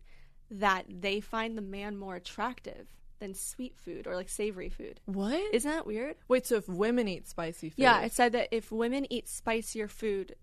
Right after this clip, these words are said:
Speaker 1: they're gonna more likely find that man attractive if she's eating something spicy.
Speaker 2: Is it 'cause,
Speaker 1: Yeah.
Speaker 2: like, her vision might get blurry?
Speaker 1: Yeah,
Speaker 2: Like,
Speaker 1: she
Speaker 2: from the
Speaker 1: can't, she's
Speaker 2: spice?
Speaker 1: distracted by the, the spice in her mouth to see that this guy probably sucks in front of her. Um,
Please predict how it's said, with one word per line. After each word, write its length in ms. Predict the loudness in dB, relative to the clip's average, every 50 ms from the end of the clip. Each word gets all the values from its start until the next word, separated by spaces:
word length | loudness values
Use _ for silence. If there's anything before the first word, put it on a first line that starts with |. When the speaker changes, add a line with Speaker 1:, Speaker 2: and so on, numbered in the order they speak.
| -16 -14
Speaker 1:
they're 260 | -6 0 2 2 2
gonna 180 | 2 2 0
more 220 | 0 0 0 0 0
likely 260 | -2 -2 -4 -6 -6
find 260 | -6 -4 -6 -4 -4 -6
that 100 | -6 -6
man 220 | -6 -6 -6 -6
attractive 720 | -6 -6 -6 -6 -6 -8 -8 -10 -12 -12 -12 -12 -14 -18 -20 -20 -20 -20 -20 -14 -12
if 80 | -12 -10
she's 200 | -10 -10 -12 -12 -12
eating 260 | -10 -10 -8 -8 -8 -10
something 440 | -10 -10 -12 -12 -12 -12 -12 -10
spicy. 240 | -10 -10 -10 -10 -6 -4
Speaker 2:
Is 120 | -2 -2
it 80 | -2 -2
'cause, 160 | 0 -2 0 2
Speaker 1:
Yeah. 100 | 2 0
Speaker 2:
like, 100 | 0 0
her 240 | -2 -4 -2 -4 -4 -8 -12 _
vision 480 | -6 0 2 2 2 4 4 4 4 6
might 180 | 6 6 6 4
get 200 | 4 2 2 4
blurry? 500 | 4 6 6 8 8 8 8 8 8 10
Speaker 1:
Yeah, 140 | 10 10
Speaker 2:
Like, 120 | 10 10 10
Speaker 1:
she 60 | 10
Speaker 2:
from 100 | 10 10
the 80 | 10 10
Speaker 1:
can't, 220 | 10 10 10 10
she's 120 | 8 4 2
Speaker 2:
spice? 340 | 8 10 10 12 12 10 10
Speaker 1:
distracted 680 | 8 6 6 10 12 12 12 12 12 6 4 10 12
by 140 | 12 12 12
the, 120 | 12 8 4 2 0 2
the 80 | 2 4
spice 500 | 4 8 8 8 8 8 8 6 8 10 10
in 180 | 10 10 10 8
her 100 | 8 8
mouth 400 | 10 10 12 12 10 8 6 4
to 140 | 4 4 4
see 180 | 6 6 8 12
that 220 | 12 12 12 12 10 2 -4 -2 2
this 180 | 4 4 4 10
guy 220 | 12 12 12 12
probably 340 | 10 8 8 8 8 6 4
sucks 320 | 4 4 2 2 2 2
in 120 | 0 0 4
front 180 | 4 6 6
of 120 | 6 4 4
her. 220 | 4 4 4 2 -2 -8 -20 -20 -20 -20 -20 -6 2
Um, 360 | 6 8 10 10 10 8 6